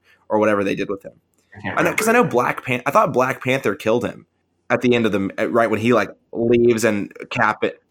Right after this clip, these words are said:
Speaker 2: It doesn't seem like that stuff really matters <laughs> anymore.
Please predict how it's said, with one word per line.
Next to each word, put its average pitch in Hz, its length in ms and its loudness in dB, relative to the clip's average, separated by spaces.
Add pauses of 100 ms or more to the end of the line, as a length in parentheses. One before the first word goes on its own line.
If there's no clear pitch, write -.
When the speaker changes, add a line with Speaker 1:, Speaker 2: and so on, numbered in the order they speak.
(280)
Speaker 2:
It 165 80 2
doesn't 208 240 4
seem 165 220 4
like 147 180 4
that 123 160 2
stuff - 480 -2
really 110 200 6
matters 95 400 0
<laughs> - 40 -2
anymore. 139 240 2